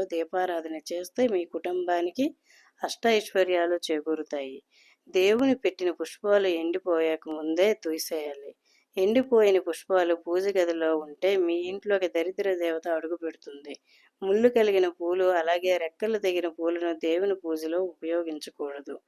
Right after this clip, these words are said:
తాజాగా ఉన్న పూలతోనే దేవునికి పూజ చేయాలి. ఇలాంటి చిన్న చిన్న నియమాలు పాటిస్తూ దేవుడిని పూజిస్తే మీ ఇంటిపై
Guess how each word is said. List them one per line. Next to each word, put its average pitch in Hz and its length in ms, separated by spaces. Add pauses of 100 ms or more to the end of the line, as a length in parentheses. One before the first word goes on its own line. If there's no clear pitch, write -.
(460)
తాజాగా 190 560
ఉన్న 185 220
పూలతోనే 180 720
దేవునికి 185 580
పూజ 165 380
చేయాలి. 147 540 (1120)
ఇలాంటి 220 500
చిన్న 180 320
చిన్న 220 340
నియమాలు 185 500
పాటిస్తూ 165 580 (120)
దేవుడిని 196 480
పూజిస్తే 175 720
మీ 170 260
ఇంటిపై 180 480